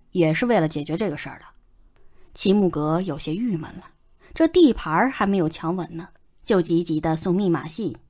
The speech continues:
要求提银子。这老师办事儿也太不牢靠了吧？“爷，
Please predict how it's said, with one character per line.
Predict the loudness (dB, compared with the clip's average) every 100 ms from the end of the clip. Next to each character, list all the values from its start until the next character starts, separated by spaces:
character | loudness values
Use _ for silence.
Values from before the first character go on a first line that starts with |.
| -4
要 | 2 2
求 | 0
提 | -8 -6 -8
银 | -4 -2 -2
子。 | -4 -16 -20 -20 -20 _ -20 -20 -12
这 | 0 2
老 | 2
师 | 0 -2
办 | -2 -2
事 | -4
儿 | -6 -8 -8
也 | -6 -6
太 | -2 -4
不 | -4
牢 | -8 -10
靠 | -8 -6 -6
了 | -10
吧 | -18 _ _ _ _ _ _ _ _ _ _ _ _ -20 -10
？“爷， | -4 -2 -2 -6